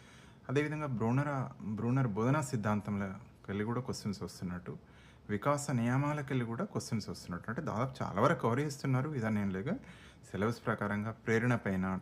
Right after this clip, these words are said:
transfer of learning పైన బిట్స్ కూడా ఫ్రేమ్ అవుతున్నట్టు తెలుస్తుంది. So, వీటిపైన కొంచెం ఒకసారి, అంటే, రేపు ఎగ్జామ్ ఉన్న వాళ్ళు, సారీ, ఈరోజు ఎగ్జామ్ కాబట్టి మళ్ళీ unnecessary డిస్టర్బ్ కావాల్సిన అవసరం లేదు. రేపు ఎగ్జామ్ ఉన్న మిత్రులు ఒక్కసారి గ్లాన్స్గా చూసుకోండి.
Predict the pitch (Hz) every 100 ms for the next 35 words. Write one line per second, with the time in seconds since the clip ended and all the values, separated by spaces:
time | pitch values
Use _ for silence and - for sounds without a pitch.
0 | - 101 101 110 98 92 90 110 98 92
1 | 92 90 90 92 - 117 101 90 - 92
2 | 90 87 90 85 - 85 85 - 90 -
3 | 95 120 - - - - - - - 117
4 | 131 147 - 160 151 143 165 185 165 -
5 | - 90 90 87 - - - - - 104
6 | 131 139 123 92 92 82 80 80 - -
7 | - 95 82 92 92 95 90 104 101 98
8 | - - - - - - 95 90 - 107
9 | 90 92 92 95 90 95 - - 87 92
10 | - 98 95 90 87 90 90 104 92 92
11 | - 131 120 98 95 107 110 107 101 -
12 | - - 131 147 135 104 107 131 165 135
13 | 98 - - -